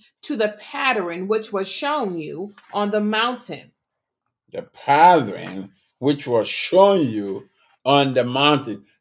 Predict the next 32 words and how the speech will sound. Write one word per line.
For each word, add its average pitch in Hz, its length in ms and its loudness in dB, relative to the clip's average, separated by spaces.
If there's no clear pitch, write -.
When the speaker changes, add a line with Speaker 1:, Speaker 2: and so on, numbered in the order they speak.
Speaker 2:
Clear 214 680 6
revelation. 151 1040 2
Speaker 1:
Mm-hmm. 190 120 -20
Speaker 2:
God 165 380 6
presenting 143 760 -2
a 196 80 4
picture 202 440 -2
of 127 160 2
it 110 280 -4
as 160 340 0
it's 147 220 -10
supposed 170 440 -8
to - 60 -20
be 147 140 -8
made 147 300 -4
and 113 180 -10
as 143 260 -6
it's 143 200 -6
supposed 156 480 -6
to 131 80 -8
look 208 400 -4
vividly 143 1000 0
Speaker 1:
Yes. 185 220 -20
Speaker 2:
to 151 80 -4
Moses. 151 800 -2
Hallelujah. 135 720 -2
So 160 320 4
this 165 320 -2
is - 260 -10
straight 277 520 2
from 127 500 -4
God's 135 320 0